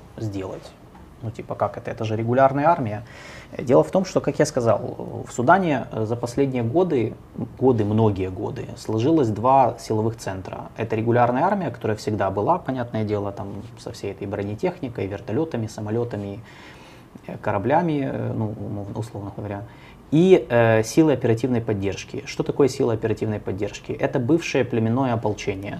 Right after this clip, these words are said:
Джанджавид, э, на основе которых сформировали вот этих вот такие, э,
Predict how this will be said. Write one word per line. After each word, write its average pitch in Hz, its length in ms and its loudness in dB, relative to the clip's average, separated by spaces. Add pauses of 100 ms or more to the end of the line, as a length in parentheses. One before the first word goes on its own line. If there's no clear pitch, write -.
Джанджавид, 127 600 0 (180)
э, 107 460 -2 (140)
на 135 340 4
основе 139 460 4
которых 190 500 4
сформировали 120 640 4
вот 113 200 0
этих 139 300 0
вот 120 180 0
такие, 104 460 -2
э, 104 140 -6